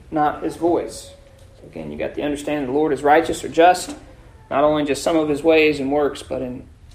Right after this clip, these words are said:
all of them. Okay? You may say, "Well, Brother John, you're kind of beating a dead horse." Maybe. But if you're anything like me, sometimes I'm a little slow to internalize these.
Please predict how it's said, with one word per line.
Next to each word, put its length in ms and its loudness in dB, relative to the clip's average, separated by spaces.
all 220 -6
of 160 -14
them. 260 -18
Okay? 100 -16
You 180 -14
may 140 -14
say, 240 -8
"Well, 100 -8
Brother 200 -2
John, 220 -4
you're 80 -12
kind 180 -4
of 100 -2
beating 220 0
a 40 -4
dead 220 0
horse." 400 -10
Maybe. 320 -6
But 180 -6
if 100 -12
you're 120 -4
anything 200 -2
like 160 0
me, 200 -2
sometimes 400 -2
I'm 120 -2
a 60 -2
little 220 0
slow 500 0
to 400 -4
internalize 720 2
these. 460 -8